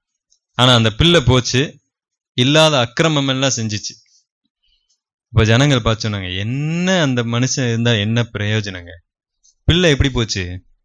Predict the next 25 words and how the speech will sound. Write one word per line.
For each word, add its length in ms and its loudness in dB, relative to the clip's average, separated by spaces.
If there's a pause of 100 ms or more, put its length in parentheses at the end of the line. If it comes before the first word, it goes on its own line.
(380)
தருதலை 380 -4
ஆயிருச்சு. 640 -10 (200)
இப்ப 140 -6
யாருக்கு 380 4
அவமானம்? 540 2 (840)
தகப்பனாருக்கு 520 2
அவமானம். 480 0 (1400)
ஆனா 140 4
தகப்பனார் 640 6
இடத்துல 120 4
எந்த 220 6
குறையும் 300 4
இல்ல, 360 0
தகப்பனார் 500 4
சுத்தமானவர். 720 2 (720)
அதனாலதான் 680 6
நாம 400 6
ஜெபிக்கும் 400 2
போது 160 6
எப்படி 300 4
ஜெபிக்கிறோம்னா, 540 4
"ஆண்டவரே, 460 6 (260)
உம்முடைய 500 6 (160)
நாமம், 640 4
நீர் 320 6